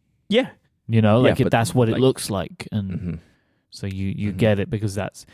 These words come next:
Speaker 2: it's kind of not just a material, it's a color. It's,
Speaker 1: Right.
Speaker 2: it's both things, you know?
Speaker 1: It,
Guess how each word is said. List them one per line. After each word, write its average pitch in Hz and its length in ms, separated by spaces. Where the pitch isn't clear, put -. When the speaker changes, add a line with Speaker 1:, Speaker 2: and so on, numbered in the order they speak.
Speaker 2:
it's 135 160
kind 139 240
of 120 80
not 123 160
just 120 240
a - 20
material, 113 580
it's - 160
a - 60
color. 117 400
It's, - 160
Speaker 1:
Right. 95 160
Speaker 2:
it's - 180
both 117 220
things, 92 680
you 95 100
know? 92 240
Speaker 1:
It, - 120